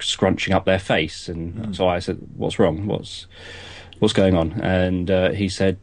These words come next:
Speaker 1: um, "My ear's better. I can't hear the whistling in my ear. Something's happened." And, um, it had
Speaker 2: Wow.
Speaker 1: fixed his ear, and I, I still keep in touch with that guy, and years and years later, he still doesn't have that problem.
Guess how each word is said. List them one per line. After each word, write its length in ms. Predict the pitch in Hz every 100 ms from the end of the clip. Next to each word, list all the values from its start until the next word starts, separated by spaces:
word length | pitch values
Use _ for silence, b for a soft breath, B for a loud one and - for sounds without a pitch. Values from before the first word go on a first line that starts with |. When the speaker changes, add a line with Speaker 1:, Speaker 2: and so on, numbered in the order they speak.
| 101
Speaker 1:
um, 320 | 101 98 95 - - - - - - - - - - _ -
"My 160 | 110 147
ear's 200 | 165 -
better. 440 | 80 - 87 85 _ _ _ _ b b b b b - - -
I 100 | 107
can't 320 | - 120 107
hear 160 | 113 107
the 100 | 120
whistling 380 | 143 - 87
in 60 | 92
my 140 | 107
ear. 320 | 131 107 78 -
Something's 380 | - 80 98 -
happened." 460 | - - - - - b b b b b b - - - 95
And, 580 | 95 95 95 95 92
um, 320 | 98 95 95 90
it 220 | 95 - - -
had 160 | 98 - - _ -
Speaker 2:
Wow. 300 | 98 120 104
Speaker 1:
fixed 380 | 80 110 - -
his 120 | 98
ear, 160 | 107 85
and 100 | 92
I, 160 | 95 -
I 160 | 95
still 400 | 90 - 104 87 - _ _ _
keep 200 | - 87
in 60 | -
touch 200 | 117 107
with 140 | 101
that 180 | 85 82
guy, 260 | 82 85 90
and 300 | 90 90 -
years 400 | - 95 95 92
and 100 | 90
years 180 | 90 85
later, 380 | 95 90 - 85
he 140 | 95
still 260 | - 98 90
doesn't 280 | 87 90 -
have 220 | 92 -
that 200 | 87 -
problem. 400 | 104 - -